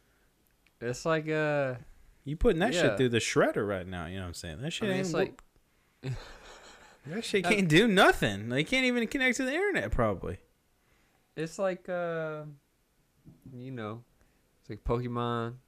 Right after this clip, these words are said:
Speaker 1: all this
Speaker 2: Mm-hmm.
Speaker 1: random shit that people collect. Like,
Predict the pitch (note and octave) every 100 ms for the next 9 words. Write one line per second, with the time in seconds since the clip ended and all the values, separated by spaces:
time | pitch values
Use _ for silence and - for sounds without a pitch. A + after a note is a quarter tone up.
0 | _ _ _ _ _ _ _ _ _ _
1 | _ _ _ G#2+ B2 C3+ A#2 B2 B2+ B2+
2 | B2 - B2+ G#2+ B2+ B2 - A#2 C3 C3
3 | - _ - - - _ _ _ _ -
4 | G#2 -